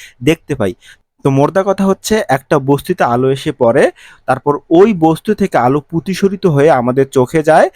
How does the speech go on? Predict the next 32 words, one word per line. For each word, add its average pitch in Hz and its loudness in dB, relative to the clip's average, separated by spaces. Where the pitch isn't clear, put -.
যার 127 2
ফলে 190 0
আমরা 190 0
ওই 143 4
বস্তুটা 135 -2
দেখতে 135 -2
পাই। 92 -6
তো, 180 4
তো 143 -8
দেখো 151 -2
এখানে 196 -4
দেওয়া 151 0
আছে 226 -6
যে 127 0
আলো 131 2
তড়িৎ 165 -2
চুম্বকীয় 165 -10
বিকিরণ। 123 -8
তো 135 0
আলো 143 0
হচ্ছে 139 -8
একটা 185 -8
ফোটন 165 -6
কণা, 117 -8
যাকে 135 -4
তড়িৎ 156 -10
চুম্বকীয় 156 -12
বিকিরণও 117 -4
বলে। 110 0
এই 180 2
সম্পর্কে 202 -8
আমরা 110 -4